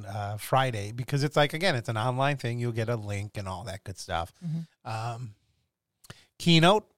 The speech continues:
Speaker 1: <clears throat> I guess, sent some information off to our keynote, uh, speaker
Speaker 2: Mm-hmm.
Speaker 1: and his contact people over at the university he's at. So they responded back. So we're ready to roll with that.
Speaker 2: Nice.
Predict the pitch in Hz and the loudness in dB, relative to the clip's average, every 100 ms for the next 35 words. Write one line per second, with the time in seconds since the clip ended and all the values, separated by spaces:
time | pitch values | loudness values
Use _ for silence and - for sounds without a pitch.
0 | - - - 151 - - 135 139 139 - | -4 -4 -2 -6 -6 -10 -4 2 2 4
1 | - 143 147 139 156 143 143 147 143 - | 2 4 2 2 2 2 2 2 0 0
2 | 170 120 117 131 120 117 110 - - - | 0 0 0 -2 0 0 -2 -10 -20 -20
3 | _ 110 107 107 - _ _ _ _ _ | _ 2 2 0 -4 _ _ _ _ _
4 | - - 135 175 233 - 175 160 160 - | -4 -2 0 0 -4 -10 -4 -2 -4 -8
5 | _ - 127 127 123 110 131 - 131 123 | _ -2 0 2 2 2 2 2 0 2
6 | 139 127 147 147 185 131 107 113 107 110 | 2 2 -2 0 2 2 2 -2 -2 -2
7 | 117 113 113 120 165 214 156 143 - - | -2 0 -2 -2 -6 -8 -8 -8 -8 -14
8 | - - - - 147 127 120 127 123 123 | -20 -20 -16 0 4 4 4 2 2 0
9 | 139 120 117 160 175 - 139 110 110 113 | 0 0 2 2 2 0 0 0 -2 -4
10 | 120 120 123 123 120 113 113 107 101 131 | -2 0 0 0 0 0 0 0 -4 -4
11 | 160 185 - - 180 160 151 - | -6 -8 -16 -10 -6 -4 -4 -6